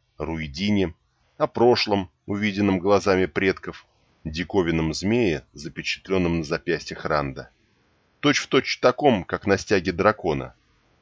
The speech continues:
и о признании Бэйр, объявившей, что Ранд — рок аильцев, и о созыве клановых вождей Волкаэрдал. Должно быть, Эмис и Хранительницы сейчас как раз этим и занимаются.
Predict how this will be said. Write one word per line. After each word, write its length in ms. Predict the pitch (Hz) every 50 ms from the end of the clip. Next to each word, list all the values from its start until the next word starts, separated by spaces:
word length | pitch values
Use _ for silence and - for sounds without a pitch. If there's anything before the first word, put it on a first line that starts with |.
| _ _
и 80 | - 80
о 80 | 78
признании 600 | - - 85 82 76 85 82 78 78 78 78 76
Бэйр, 500 | 69 65 62 90 101 107 - - - - _ _ _ _ _
объявившей, 640 | - - 78 92 113 131 143 135 120 - - 117 101
что 260 | - - - 92 85
Ранд — 380 | 95 117 123 113 87 - - _ _ _ _ _ -
рок 440 | - 110 147 131 - - - - -
аильцев, 680 | 78 78 78 78 76 69 64 - - - - - - _ _ _ _ _ _ -
и 80 | 90
о 100 | 92 87
созыве 460 | - - 92 85 80 98 123 113 95
клановых 540 | - - - 90 98 95 90 87 85 - -
вождей 640 | 82 85 80 73 76 73 98 107 107 101 87 82 -
Волкаэрдал. 880 | - 76 80 85 85 - - 95 90 87 76 71 71 71 76 69 64 - _ _ _ _ _ _ _ _ _ _ _ _ _ _ _ _ _ _ _ _ _ _ _ _ -
Должно 460 | - 73 85 87 - 101 117 151 147
быть, 260 | 107 80 - - - _ _ _ _ _ _ _ -
Эмис 380 | - - 101 98 - - -
и 60 | - 101
Хранительницы 960 | - 98 95 104 123 143 143 - - 160 151 151 139 - - 120 92 - - -
сейчас 440 | - - 151 156 - - 151 131 -
как 240 | - 127 110 - 123
раз 220 | 117 107 - -
этим 320 | - 101 95 - 95 95 95
и 40 | 90
занимаются. 800 | 87 95 98 98 101 104 98 82 73 69 - - - - - -